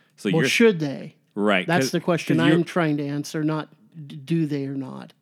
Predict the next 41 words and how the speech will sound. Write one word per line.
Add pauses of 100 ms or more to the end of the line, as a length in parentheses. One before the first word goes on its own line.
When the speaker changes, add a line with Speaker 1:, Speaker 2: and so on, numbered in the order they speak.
Speaker 1:
Right,
right,
right. (320)
So,
well,
you
were
just
starting
to
say
that,
you
know, (100)
I, (380)
that
maybe
more
offenses
than
just
murder
Speaker 2:
Yeah,
no,
I,
Speaker 1:
merit
Speaker 2:
I
think
Speaker 1:
capital
punishment. (160)
Speaker 2:
For
sure.
Speaker 1:
So
in
that
sense,
would (100)
every (400)
instance
of
murder